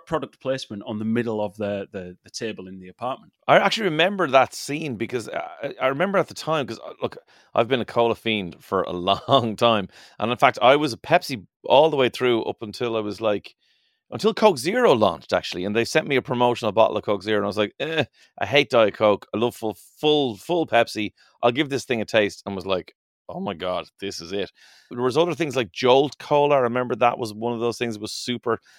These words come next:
Speaker 2: double the caffeine of Coke, whatever, in the nineties. Curiosity Cola is now a com-, a company called Fentimans make that. It's a botanically brewed cola. I love that. So I'm a cola freak, and I remember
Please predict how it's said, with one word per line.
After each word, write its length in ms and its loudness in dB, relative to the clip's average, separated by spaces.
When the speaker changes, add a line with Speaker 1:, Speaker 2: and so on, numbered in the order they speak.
Speaker 2:
double 320 4
the 100 -2
caffeine 460 -2
of 60 -10
Coke, 260 0
whatever, 280 -2
in 100 -6
the 60 -6
nineties. 460 -8
Curiosity 720 4
Cola 380 4
is 180 -4
now 120 -4
a 60 -4
com-, 220 -4
a 80 -8
company 220 -8
called 160 -4
Fentimans 640 -4
make 220 -4
that. 240 2
It's 100 -12
a 60 -6
botanically 500 -2
brewed 440 -2
cola. 260 4
I 60 0
love 220 -2
that. 120 -2
So 140 -4
I'm 120 4
a 140 -4
cola 300 6
freak, 320 -2
and 80 -2
I 40 4
remember 720 2